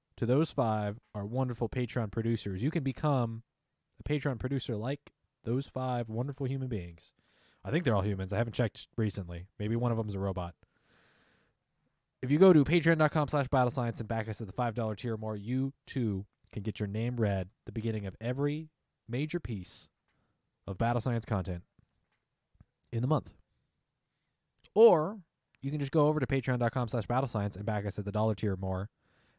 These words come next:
and then you'll get the Battle Science After Dark podcast. And that's where we just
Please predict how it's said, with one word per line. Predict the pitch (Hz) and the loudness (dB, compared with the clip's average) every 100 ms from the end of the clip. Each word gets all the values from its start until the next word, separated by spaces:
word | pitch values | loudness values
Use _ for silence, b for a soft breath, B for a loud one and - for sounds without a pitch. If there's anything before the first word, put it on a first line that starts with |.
| - | -8
and | 107 | -4
then | 120 | 0
you'll | 117 | 0
get | 107 101 101 - _ _ _ _ _ _ _ - | 2 0 0 -4 _ _ _ _ _ _ _ -6
the | |
Battle | 110 113 | -2 -2
Science | - 104 | 0 0
After | 104 92 | 0 0
Dark | 110 147 | 2 2
podcast. | 95 - 85 - - _ b b b b b b b b b _ _ _ _ _ _ _ - | -2 -8 -12 -14 -18 _ b b b b b b b b b _ _ _ _ _ _ _ -8
And | 117 | 0
that's | 131 | 2
where | 127 | 4
we | 110 | 4
just | 98 - | 0 -4